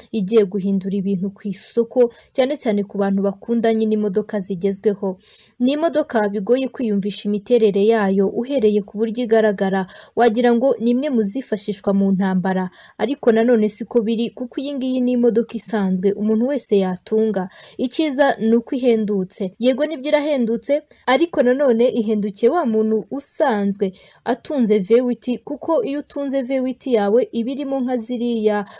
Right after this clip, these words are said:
Tesla Cybertruck ebyiri. Ni imodoka yakozwe n'uruganda rwa Tesla rw'umuherwe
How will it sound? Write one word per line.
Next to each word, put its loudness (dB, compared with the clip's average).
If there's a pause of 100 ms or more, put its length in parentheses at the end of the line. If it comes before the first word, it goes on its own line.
(120)
Tesla 0 (300)
Cybertruck 0 (100)
ebyiri. 2 (340)
Ni 0
imodoka 0
yakozwe -2
n'uruganda 0
rwa 0
Tesla -2
rw'umuherwe 0